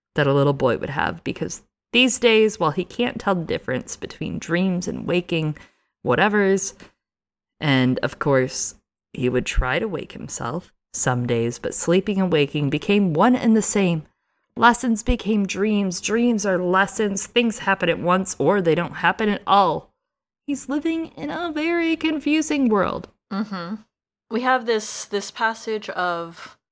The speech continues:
Speaker 1: "Only one man in a thousand is born a skin changer," Lord Brynden said one day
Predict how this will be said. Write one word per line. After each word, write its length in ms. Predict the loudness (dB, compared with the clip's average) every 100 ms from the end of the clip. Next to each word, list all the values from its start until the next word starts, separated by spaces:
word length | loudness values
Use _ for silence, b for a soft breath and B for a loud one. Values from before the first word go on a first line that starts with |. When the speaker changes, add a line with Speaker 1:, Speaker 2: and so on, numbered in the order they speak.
| _ _ _ _ -4
Speaker 1:
"Only 720 | 2 4 4 6 6 6 2
one 400 | 0 0 2 2
man 500 | 4 2 -2 -8 -16 _ _ -18
in 180 | -12 -12
a 40 |
thousand 760 | -4 -2 2 2 0 -4 -8 -10
is 180 | -10 -10
born 500 | -4 0 2 2 0
a 60 | 0
skin 480 | -2 -2 -2 -2
changer," 640 | -2 -4 -4 -6 -6 -6 -8 -16 _ _ _ _ _ _ _
Lord 420 | 0 4 4 2
Brynden 540 | 0 -2 -4 -6 -6 -6
said 320 | -6 -4 -4
one 260 | -4 -4 -2
day 400 | -2 -2 -4